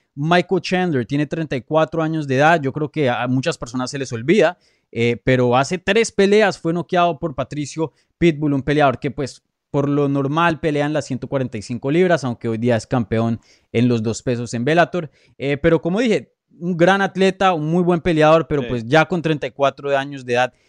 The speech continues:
Speaker 1: ¿sí piensas que está llegando un poquito muy tarde a U F C o piensas que, eh, sí podrá de pronto lograr bastante dentro de esta compañía?
Speaker 2: Dani, fíjate que dijiste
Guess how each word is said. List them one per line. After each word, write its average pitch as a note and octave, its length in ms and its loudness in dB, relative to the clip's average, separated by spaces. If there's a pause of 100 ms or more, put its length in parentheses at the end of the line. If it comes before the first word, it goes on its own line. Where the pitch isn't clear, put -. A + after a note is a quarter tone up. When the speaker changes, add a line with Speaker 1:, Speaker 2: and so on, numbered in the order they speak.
(160)
Speaker 1:
¿sí - 220 -2
piensas A3 460 2
que C3 520 2
está D#3 280 -2
llegando G#3 360 -4
un G3 80 -4
poquito G#3 360 -4
muy G#3 160 -2
tarde G3+ 320 0
a - 20 0
U G3+ 140 2
F F#3 180 -4
C G#3 220 2
o F3 100 2
piensas D#3+ 380 -2
que, D#3 280 0 (240)
eh, C3 240 -4
sí F3 240 -2
podrá D#3+ 520 4
de C#3+ 260 0
pronto D3 360 -2
lograr B2 340 2
bastante B2+ 640 -2 (180)
dentro A#2 360 2
de A2 60 2
esta G#2+ 200 -4
compañía? G2+ 480 -2 (880)
Speaker 2:
Dani, G#3 280 -2
fíjate G3+ 360 -4
que E3+ 160 -2
dijiste D#3 400 -8